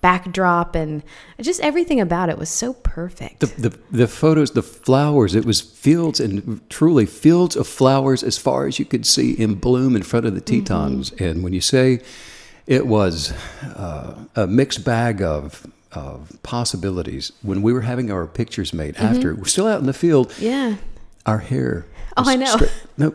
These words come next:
Speaker 2: lightning.
Speaker 1: Yeah.
Speaker 2: Lightning was nearby, and, and both of us, our hair goes straight up.
Speaker 1: Yeah.
Speaker 2: And, "Okay, time to
Speaker 1: We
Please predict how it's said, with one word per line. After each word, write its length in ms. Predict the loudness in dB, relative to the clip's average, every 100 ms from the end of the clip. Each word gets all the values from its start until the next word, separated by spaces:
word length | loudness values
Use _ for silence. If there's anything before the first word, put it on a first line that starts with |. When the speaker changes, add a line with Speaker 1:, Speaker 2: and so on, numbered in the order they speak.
| 0
Speaker 2:
lightning. 440 | 0 0 -2 -6 -6
Speaker 1:
Yeah. 120 | 2 4
Speaker 2:
Lightning 320 | 4 4 4
was 340 | 2 2 0
nearby, 460 | 6 6 6 4 2
and, 280 | 0 0 -2
and 300 | -4 -4 -4
both 220 | -4 -4
of 60 |
us, 80 | -10
our 100 | -12
hair 320 | -10 -4 -4 -4
goes 220 | -8 -6
straight 360 | -6 -6 -6
up. 160 | -4 0
Speaker 1:
Yeah. 240 | 2 0
Speaker 2:
And, 280 | -4 -6 -8 -8
"Okay, 200 | -6 -6
time 260 | -4 -2
to 40 |
Speaker 1:
We 60 | -2